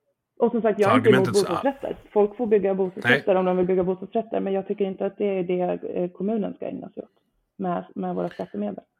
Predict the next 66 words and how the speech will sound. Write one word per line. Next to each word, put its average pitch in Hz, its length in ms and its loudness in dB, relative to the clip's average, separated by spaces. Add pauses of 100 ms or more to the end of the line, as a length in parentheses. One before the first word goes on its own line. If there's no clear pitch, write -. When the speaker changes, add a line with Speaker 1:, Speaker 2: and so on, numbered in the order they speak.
(600)
Speaker 1:
Då 110 120 -6
tycker 101 220 -8
jag 98 100 -4
att 120 60 0
Speaker 2:
Argumentet 135 420 -2
jag 110 100 0
hör 113 180 2
för 165 320 2
det 101 240 -2
är 101 120 -2
ju 98 100 -2
att, - 320 -6 (400)
eh, 104 60 -10
när 101 140 -6
kommunen 123 420 -2
säljer 101 300 -4
ut 117 200 -6
dem 98 140 -8
så 95 120 -12
får 95 140 -8
de 95 140 -8
pengar 98 280 -4
och 82 140 -8
kan 95 120 -8
bygga 90 200 -8
nya 90 300 -8
hyresrätter. 92 600 -8 (140)
Speaker 1:
Ja, 247 100 -8
Speaker 2:
Är 220 80 -2
Speaker 1:
men - 20 -2
Speaker 2:
det 214 60 -2
Speaker 1:
det 220 60 2
Speaker 2:
en 220 60 2
Speaker 1:
har 233 100 2
de 220 60 0
Speaker 2:
felaktig 214 360 -4
Speaker 1:
inte. - 100 -8
Ja. 220 120 2
Speaker 2:
kedja? - 180 -8 (720)
Speaker 1:
Ja, 262 240 8
för 254 80 -2
den, 240 260 0 (180)
det 233 120 4
hade 254 200 2
ju - 40 0
varit 202 140 0
toppen 196 340 2
<laughs> 220 80 0
om 208 180 4
de 196 160 0
gjorde 196 220 0
det, 190 120 -2
men 175 140 -6
det 190 80 -2
har 202 120 -2
vi 196 80 -2
inte 180 180 -8
gjort. - 180 -12 (1040)
Speaker 2:
Nej. 113 160 -2
Speaker 1:
Så. - 260 -14 (280)
Speaker 2:
Men 117 140 0
om 117 80 4
man 117 80 2
skulle, 113 340 -2
alltså 113 160 -2
det, 143 180 4